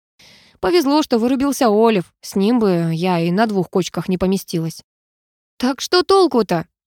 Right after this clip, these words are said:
развеселился гений. «У тебя голем все силы забирает». «Голем разрушен, ваш хантер постарался». Я недоверчиво прислушалась, но действительно отрезка от грязевого монстра не было слышно уже давно. Насколько давно?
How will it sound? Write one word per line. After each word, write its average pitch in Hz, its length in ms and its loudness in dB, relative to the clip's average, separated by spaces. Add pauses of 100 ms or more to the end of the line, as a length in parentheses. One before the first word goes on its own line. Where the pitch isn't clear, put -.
(180)
развеселился 196 640 -2
гений. 170 380 -4 (120)
«У 302 100 -2
тебя 311 300 2
голем 254 340 2
все 254 180 -4
силы 226 240 0
забирает». 185 540 -2 (580)
«Голем 285 420 2
разрушен, 254 580 -2 (100)
ваш 220 220 0
хантер 185 320 0
постарался». 175 600 -2 (880)
Я 190 200 0
недоверчиво 196 680 0
прислушалась, 370 680 0
но 196 220 0
действительно 190 640 -2
отрезка 185 420 -2
от 170 100 -6
грязевого 185 380 -2
монстра 214 460 -2 (140)
не 269 180 0
было 339 180 2
слышно 302 320 -2
уже 294 140 0
давно. 269 320 2 (640)
Насколько 190 480 -2
давно? 175 320 -4